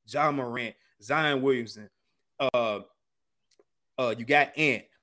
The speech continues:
you got Jaden Ivey, you got LeBron. Even at thirty-eight years old, he still can come in and kill the dunk contest. Like, we got so many premier athletes.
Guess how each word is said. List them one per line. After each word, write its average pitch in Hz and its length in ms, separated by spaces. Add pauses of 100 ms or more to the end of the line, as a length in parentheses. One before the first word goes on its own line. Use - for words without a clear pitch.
(120)
you 120 140
got 123 180
Jaden 147 440
Ivey, 120 500 (220)
you 120 100
got 143 300
LeBron. 139 580
Even 165 300
at 147 180
thirty-eight 147 400
years 139 240
old, 135 220
he 151 100
still 156 340
can 139 140
come 139 260
in 127 160
and 120 140
kill 143 260
the 127 80
dunk 127 280
contest. 110 400
Like, 123 180
we 202 100
got 196 280
so 190 280
many 180 260
premier 160 500
athletes. 135 500